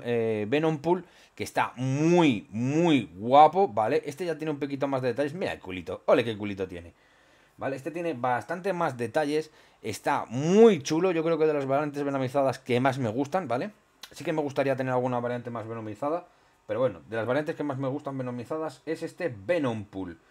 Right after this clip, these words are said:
Lo que pasa es que este se sujeta peor, así que lo tengo que poner apoyado en la cámara. Más cositas, pues como no,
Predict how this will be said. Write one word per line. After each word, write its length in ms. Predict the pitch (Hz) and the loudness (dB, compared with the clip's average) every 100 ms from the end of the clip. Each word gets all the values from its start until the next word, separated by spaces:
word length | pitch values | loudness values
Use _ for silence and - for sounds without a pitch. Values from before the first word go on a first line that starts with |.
| _ _ _ | _ _ _
Lo 80 | 107 | -10
que 100 | 104 | -6
pasa 180 | 104 131 | -4 -4
es 80 | 131 | -4
que 80 | 151 | -4
este 180 | 151 | -4
se 140 | 156 127 | -6 -8
sujeta 320 | 117 131 123 | -6 -4 -2
peor, 180 | 175 151 | 2 2
así 160 | - | 0
que 120 | 135 151 | -2 -2
lo 80 | 123 | 0
tengo 140 | 127 | -2
que 40 | |
poner 200 | 117 131 | -2 0
apoyado 280 | 139 113 120 | 2 2 2
en 80 | 120 | 2
la 60 | 90 | 0
cámara. 340 | 85 80 82 - _ _ _ _ - - - - - - _ | -4 -6 -12 -16 _ _ _ _ -12 -12 -12 -20 -20 -20 _
Más 400 | 135 226 214 - | 4 8 8 6
cositas, 520 | - 175 220 104 - | 2 2 2 -2 -4
pues 420 | - 196 233 233 | 0 6 6 6
como 400 | - - 208 202 | 2 2 4 4
no, 320 | 180 185 196 | 2 2 0